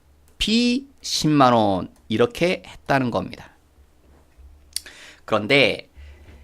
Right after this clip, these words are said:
여러분 이렇게 하는 거는 전제가 깔린 거죠. 왜? 이거는 소모품은 내가 사서 오래 갖고 있지 않거든요. 대부분 사서 곧 쓸 거라는 거예요.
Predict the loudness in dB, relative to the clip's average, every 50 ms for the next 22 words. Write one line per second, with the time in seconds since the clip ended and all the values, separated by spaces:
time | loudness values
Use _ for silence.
0 | -18 -8 -4 -4 -2 -2 -4 -4 -2 0 2 2 2 2 2 0 0 0 -2 -2
1 | 0 0 0 0 0 0 0 -2 -2 -4 -6 -6 -4 -2 0 0 0 0 0 0
2 | 0 0 -2 -4 -2 0 2 2 2 0 -4 -4 -2 -2 -2 -4 -4 -10 -10 -4
3 | -2 0 0 0 -2 -6 _ _ _ _ -8 -4 -2 0 0 0 0 -2 -4 -6
4 | -10 -18 _ _ -14 -12 -10 -8 -6 -6 -6 -6 -6 -8 -6 -4 -4 -4 -4 -6
5 | -12 _ -10 -6 -4 -4 -4 -4 -4 -6 -4 -2 -2 -2 -2 -4 -6 -4 -2 0
6 | 2 2 2 0 -2 -4 -4 -2 -4 -4 -4 -6 -12 -12 -10 -10 -10 -8 -6 -6
7 | -6 -4 -6 -6 -6 -4 -2 -4 -4 -4 -6 -14 _ _ -12 -12 -10 -8 -6 -4
8 | -2 -2 -2 -4 -6 -10 _ _ _ -8 -4 -2 -2 -2 -4 _ _ -20 -18 -14
9 | -10 -8 -8 -8 -6 -4 -2 0 2 2 2 0 -2 -4 -4 -6 -8 -10 -12 -16